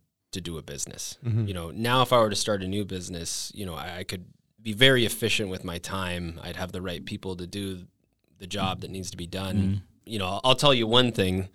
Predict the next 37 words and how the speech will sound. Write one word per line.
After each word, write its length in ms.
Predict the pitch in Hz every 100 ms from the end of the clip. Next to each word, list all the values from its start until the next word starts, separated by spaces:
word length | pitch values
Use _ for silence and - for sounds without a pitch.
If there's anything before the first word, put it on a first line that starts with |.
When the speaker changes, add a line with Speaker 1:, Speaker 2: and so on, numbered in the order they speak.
| _ -
Speaker 1:
on 180 | 110
Upwork. 580 | 104 143 - 95 92 -
This 180 | 117 -
is 120 | 139
<laughs> 80 | 147
one 40 | 131
thing 220 | 131 117
that 100 | 113
I 80 | 104
do 220 | 104 113
that 140 | 107 104
I've 200 | 110 107
learned 380 | 113 107 101
that 140 | 98 92
is, 340 | 90 87 - - _ _
you 100 | 101
know, 180 | 82 80 _ _ _
killer 340 | - 170 85
for 200 | 76 87
us. 260 | - - - _ - 139
Speaker 2:
Mm-hmm. 160 | 117 95 -
Speaker 1:
We 80 | 123
go 120 | 143
on 120 | 151
Upwork 500 | 120 131 156 151 151 -
and 200 | 117 110
we 120 | 107
find 720 | - 113 113 110 110 107 101 - 95
the, 240 | 104 92 80 - 73
like, 160 | 95 82
it's 140 | 113 -
not 160 | 123
priority 460 | - 92 92 90 85
plus, 280 | - 85 -
but 280 | 101 92 -
the, 260 | 95 90
uh, 360 | 82 87 80